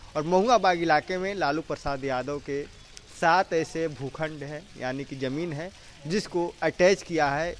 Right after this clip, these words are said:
ईडी ने मामले में। आपको बता दें, ये भी ज़मीन जिस पे ये घर बना हुआ है, ये घ-, भी घर, ए, ब-, ईडी के चार्जशीट में, ए, लिखा हुआ है और इसमें ये, ये भी मा-, इस ज़मीन का भी मामला है।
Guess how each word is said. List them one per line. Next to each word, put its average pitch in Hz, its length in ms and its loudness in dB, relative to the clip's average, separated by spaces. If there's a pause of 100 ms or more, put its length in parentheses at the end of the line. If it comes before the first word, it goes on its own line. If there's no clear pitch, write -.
ईडी 143 240 0
ने 147 220 -4 (360)
मामले 165 380 4
में। 123 160 -4 (340)
आपको 139 260 -2
बता 165 260 2
दें, 202 140 -2
ये 170 180 2
भी 196 180 0
ज़मीन 185 380 -2
जिस 151 140 -6
पे 160 200 -2
ये 151 80 4
घर 165 260 4
बना 160 220 2
हुआ 147 320 2
है, 160 200 0 (440)
ये 185 180 8
घ-, 170 260 0
भी 165 260 2
घर, 196 480 8 (440)
ए, 160 240 4 (380)
ब-, 160 300 6
ईडी 196 240 4
के 127 200 -2 (100)
चार्जशीट 151 420 2
में, 180 320 -4 (420)
ए, 131 280 -2 (460)
लिखा 147 240 2
हुआ 175 240 0
है 180 200 -10
और 135 240 -4
इसमें 139 380 -4
ये, 139 340 -2 (480)
ये 147 180 -4
भी 175 320 -2
मा-, 147 180 0
इस 156 260 -6
ज़मीन 156 360 -2
का 156 160 0
भी 156 220 -4
मामला 147 440 2
है। 165 200 -4